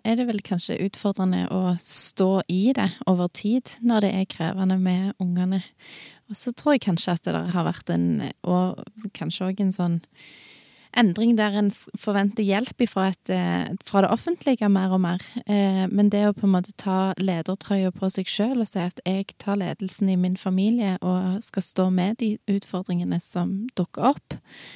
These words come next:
eh, det er jo også et viktig element, for alt kan ikke heller bare løses av offentlige hjelpeinstanser. Du må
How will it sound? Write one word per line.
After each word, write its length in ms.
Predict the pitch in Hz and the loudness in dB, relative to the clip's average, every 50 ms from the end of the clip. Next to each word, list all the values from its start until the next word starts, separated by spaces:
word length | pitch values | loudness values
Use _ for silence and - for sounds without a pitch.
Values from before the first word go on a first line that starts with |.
| - - - - _ _ _ _ _ _ - | -20 -20 -20 -20 _ _ _ _ _ _ 0
eh, 320 | 208 202 196 196 196 190 196 | 2 4 4 4 2 0 -2
det 140 | - 339 | -2 -2
er 100 | 359 302 233 214 | 0 2 2 4
jo 80 | 196 | 2
også 240 | 214 247 - 254 214 | 2 0 -2 -4 -6
et 100 | - - | -6 -4
viktig 300 | 185 175 - - - 185 - - | -6 -6 -4 -6 -8 -6 -4 -2
element, 400 | 185 190 190 180 185 180 - - | 0 2 2 2 0 -2 -4 -4
for 80 | - - | -4 0
alt 240 | 220 262 - - | 0 0 -2 -2
kan 160 | - - 214 208 | -2 0 0 2
ikke 160 | - - 208 196 | 2 0 -2 0
heller 160 | 196 208 196 - | 0 -2 -2 -2
bare 160 | 180 185 185 | -2 -2 0
løses 480 | 180 175 175 175 - - 185 - - | -2 -2 -2 -2 -2 -4 -4 -4 -2
av 240 | - 185 175 185 - | -2 -2 -2 -2 -4
offentlige 540 | - 190 - - 214 196 - 196 190 - 175 | -6 -6 -2 0 -2 -2 -2 -4 -4 -2 -4
hjelpeinstanser. 760 | 170 - - - 208 208 - 233 226 226 - - 196 190 - - - - | -4 -4 -2 -2 -2 0 2 2 2 2 2 0 -2 -4 -4 -8 -10 -4
Du 80 | - 208 | 0 2
må 220 | 208 208 202 196 | 4 4 4 2